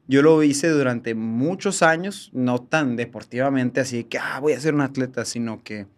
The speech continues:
pues, iba a natación y era lo normal. Y de pronto, pues, llega la primaria, la secundaria, y es cuando veo, "Oh, oh, no". O sea, ¿por qué si he hecho ejercicio toda mi vida, güey? O sea,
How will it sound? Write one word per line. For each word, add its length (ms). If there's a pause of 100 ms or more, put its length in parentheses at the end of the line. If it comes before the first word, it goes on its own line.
(400)
pues, 220
iba 160
a 20
natación 400
y 40
era 100
lo 80
normal. 500 (400)
Y 120
de 100
pronto, 500
pues, 160
llega 200
la 160
primaria, 420
la 40
secundaria, 520
y 20
es 80
cuando 240
veo, 240
"Oh, 260 (640)
oh, 160
no". 200
O 140 (380)
sea, 220 (240)
¿por 180
qué 200
si 200
he 60
hecho 180
ejercicio 640
toda 300
mi 140
vida, 360
güey? 180
O 60
sea, 260